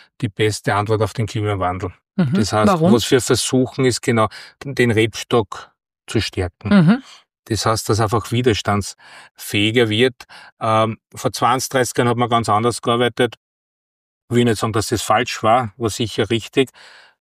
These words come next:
Speaker 1: Alles zu seiner Zeit, aber wie wir wissen, die Welt dreht sich weiter und da müssen wir auch anpassen.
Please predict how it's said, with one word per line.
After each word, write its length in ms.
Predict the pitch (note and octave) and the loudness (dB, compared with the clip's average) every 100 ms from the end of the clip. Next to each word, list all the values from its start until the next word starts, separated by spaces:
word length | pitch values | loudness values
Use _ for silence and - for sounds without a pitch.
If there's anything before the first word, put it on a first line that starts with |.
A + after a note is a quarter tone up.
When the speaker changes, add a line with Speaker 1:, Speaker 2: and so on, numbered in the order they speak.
| _ _ _ | _ _ _
Speaker 1:
Alles 340 | - B2 B2+ - | -4 0 0 0
zu 120 | B2+ | 0
seiner 280 | A2 A2 A2+ | 2 2 0
Zeit, 260 | - G2 | 0 0
aber 200 | G#2 G#2 G2+ | 2 2 2
wie 80 | |
wir 200 | G#2+ A2 | 2 2
wissen, 320 | G#2 G#2+ - A2 | 2 0 0 2
die 100 | G#2 | 2
Welt 180 | G2+ - | 2 0
dreht 200 | G#2+ G2 | -4 0
sich 160 | G#2+ | 2
weiter 280 | G#2 G2 - | 2 0 0
und 80 | G#2+ | 0
da 40 | A2 | 2
müssen 240 | G#2 - | 2 0
wir 80 | G#2+ | 0
auch 100 | F#2+ | 0
anpassen. 600 | G#2 G#2 G2+ G2+ - | -2 0 0 0 -2